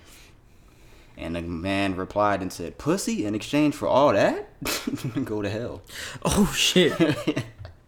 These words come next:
Speaker 1: What did, what did she say? "Good sense of humor, good communication, good dick, not broke, smart, romantic, wants a family, protective, and accepts my attitude." That is a lot to ask for.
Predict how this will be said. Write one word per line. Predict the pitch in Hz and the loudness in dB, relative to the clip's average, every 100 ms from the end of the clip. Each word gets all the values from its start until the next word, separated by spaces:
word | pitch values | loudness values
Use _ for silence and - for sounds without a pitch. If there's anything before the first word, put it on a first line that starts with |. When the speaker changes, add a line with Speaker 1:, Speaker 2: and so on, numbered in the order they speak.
| - - - - - - - | -20 -20 -20 -18 -18 -20 -8
Speaker 1:
What | - 151 | 0 0
did, | 156 | 2
what | 170 | 0
did | 208 | 2
she | 226 | -2
say? | 214 214 214 208 | 2 2 2 0
"Good | 113 156 | 2 2
sense | 170 156 | 2 4
of | |
humor, | 151 151 147 | 6 6 6
good | 135 143 | 4 2
communication, | 139 135 127 135 127 131 | 2 2 2 0 0 0
good | 135 123 | 0 0
dick, | 120 110 | 0 2
not | 110 101 | 0 0
broke, | 104 104 - | 0 -2 -2
smart, | 104 107 90 | 0 0 0
romantic, | 85 98 104 101 92 | 0 0 -2 -2 -4
wants | 98 | -4
a | 92 | -6
family, | - 95 95 | -6 -4 -4
protective, | 92 - 98 95 92 | -6 -6 -6 -6 -6
and | 85 | -6
accepts | 85 - 85 | -8 -6 -8
my | 85 71 | -6 -8
attitude." | 73 76 - 80 | -8 -10 -10 -6
That | 165 | -4
is | 220 139 | -4 -6
a | |
lot | 110 120 - | -4 -2 -4
to | 78 | -4
ask | 104 101 | -6 -6
for. | 64 | -12